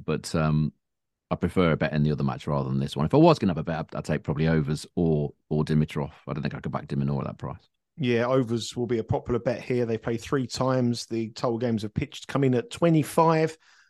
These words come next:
Speaker 2: thirty-six, and thirty-one, all in the best of three set matches. Two one the head-to-head to Dim-,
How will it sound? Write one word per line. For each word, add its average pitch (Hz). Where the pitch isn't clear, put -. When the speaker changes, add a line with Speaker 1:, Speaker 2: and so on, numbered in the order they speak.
Speaker 2:
thirty-six, 165
and 131
thirty-one, 135
all 131
in 123
the 110
best -
of 110
three 131
set -
matches. 120
Two 180
one 143
the 123
head-to-head 113
to -
Dim-, 117